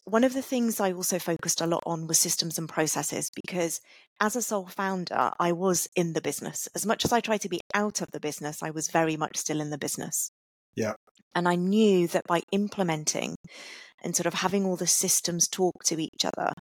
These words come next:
Speaker 1: and making sure that all of the processes were as automated as possible, I could then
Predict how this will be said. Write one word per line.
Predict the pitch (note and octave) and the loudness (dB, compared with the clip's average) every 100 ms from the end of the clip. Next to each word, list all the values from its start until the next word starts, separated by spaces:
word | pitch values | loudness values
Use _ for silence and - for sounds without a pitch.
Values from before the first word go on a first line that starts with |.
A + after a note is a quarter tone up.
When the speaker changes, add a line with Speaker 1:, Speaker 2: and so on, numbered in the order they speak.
| - - - - - | -14 -20 -20 -10 -2
Speaker 1:
and | F3 | 0
making | F3 E3+ - F#3+ | 2 0 0 0
sure | - F3+ E3+ E3 | 2 2 2 0
that | E3 - | 0 -4
all | E3+ E3 | -2 -4
of | |
the | - - | -4 -4
processes | F3 E3 - E3+ F3 D#3+ | 2 4 4 2 2 2
were | D#3+ | 2
as | D#3+ - - | 2 2 2
automated | G3 F#3 F3 E3+ - D#3+ | 4 4 2 2 2 0
as | D#3 | -2
possible, | - F3+ - - - - - - - _ - | -2 -4 -2 -4 -6 -8 -16 -20 -20 _ 2
I | F3 | 2
could | - F3+ E3+ - - _ _ - | 2 0 0 0 -4 _ _ -8
then | F3 F#3+ G3+ | 2 6 6